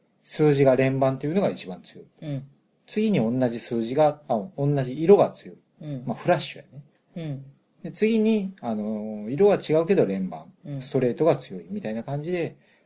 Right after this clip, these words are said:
Speaker 1: 役ごとに強さがある。
Speaker 2: うん。
Speaker 1: で、その三枚ずつを比較して、強い方がその境界石を取れる。
Speaker 2: うん。
Speaker 1: で、それを九個境界石があるんで、
Speaker 2: うん。
Speaker 1: お互い取り合って、より多く取った方が勝ち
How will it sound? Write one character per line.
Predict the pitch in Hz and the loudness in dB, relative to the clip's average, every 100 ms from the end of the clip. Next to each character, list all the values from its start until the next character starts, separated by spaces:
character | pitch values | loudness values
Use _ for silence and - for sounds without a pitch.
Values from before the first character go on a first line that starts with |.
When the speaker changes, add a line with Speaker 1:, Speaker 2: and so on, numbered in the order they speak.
| _ _ - | _ _ -4
Speaker 1:
役 | 131 139 202 | -2 2 4
ご | 196 | 4
と | 190 151 | 2 -2
に | 180 190 - _ _ _ _ _ _ _ _ | 0 0 -2 _ _ _ _ _ _ _ _
強 | - 127 | -2 0
さ | 101 90 | 0 -4
が | 78 | -16
あ | - | -20
る。 | _ _ _ 151 | _ _ _ -12
Speaker 2:
う | 143 | -8
ん。 | |
Speaker 1:
で、 | 160 | -6
そ | 147 170 | -6 -6
の | |
三 | - 175 180 180 | -6 -6 -4 -4
枚 | 180 170 | -4 -6
ず | 170 | -10
つ | - 165 | -4 0
を | 185 165 | 0 -2
比 | - | -4
較 | 139 135 139 | -6 -4 -6
し | - | -6
て、 | - 185 180 - | -6 -2 -2 -6
強 | - 190 190 | -4 2 4
い | 180 | 4
方 | 151 160 | 2 2
が | 185 | 2
そ | - 139 | 0 -2
の | 131 131 | -2 -4
境 | - 117 | 0 0
界 | 113 113 98 | 2 -2 -2
石 | - 135 | -4 -2
を | 147 | -2
取 | - - | -4 -16
れ | - | -18
る。 | _ _ _ _ _ | _ _ _ _ _
Speaker 2:
う | |
ん。 | 156 139 - _ _ _ _ _ _ - | -14 -14 -16 _ _ _ _ _ _ -6
Speaker 1:
で、 | 185 | -2
そ | 202 | 2
れ | 196 | 4
を | 196 | 4
九 | 190 220 196 | 2 2 2
個 | - 87 - _ _ _ | 0 -8 -10 _ _ _
境 | 117 | -6
界 | 98 95 | -2 -4
石 | - | -4
が | 95 | -10
あ | 95 | -10
る | 80 | -12
ん | - | -16
で、 | 101 147 | -12 -10
Speaker 2:
う | |
ん。 | 165 147 135 _ | -10 -12 -14 _
Speaker 1:
お | 120 | -6
互 | 113 127 120 117 | 0 2 2 0
い | |
取 | - 117 | -4 -6
り | 127 | -2
合 | 127 | -2
っ | - _ - | -4 _ -6
て、 | 233 131 - _ _ _ _ _ _ - | -4 -4 -6 _ _ _ _ _ _ 0
よ | 127 | 2
り | 127 | 6
多 | 170 | 4
く | 139 | 4
取 | - - | 0 -12
っ | |
た | - | -10
方 | 117 147 | -4 -2
が | - | -2
勝 | - _ | -8 _
ち | - | -20